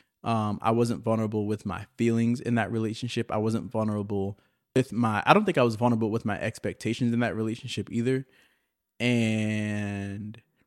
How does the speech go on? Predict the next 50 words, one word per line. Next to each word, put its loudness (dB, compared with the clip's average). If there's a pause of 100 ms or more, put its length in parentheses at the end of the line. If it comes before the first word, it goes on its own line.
(300)
I 6
don't 6
even 2
think, 4
not 4
just 0
the -8
seven 2
year, 0
I 2
th-, -20
I 2
think -2
until, 2 (400)
<laughs> -14
I 2
think 4
really 4
until 0 (140)
this 0
relationship, -6
or 4
maybe 4
the, 2
the -2
girl 4
that 4
I 4
talked -2
to -8
before -4
the -2
relationship -6
that -6
I'm -4
in -4
now, -8 (460)
uh, -6 (120)
I 2
think 2
that's 2
when 0
I 2
started -2
to -4
become -4
more 0 (460)
vulnerable 2
and -4
expressing -2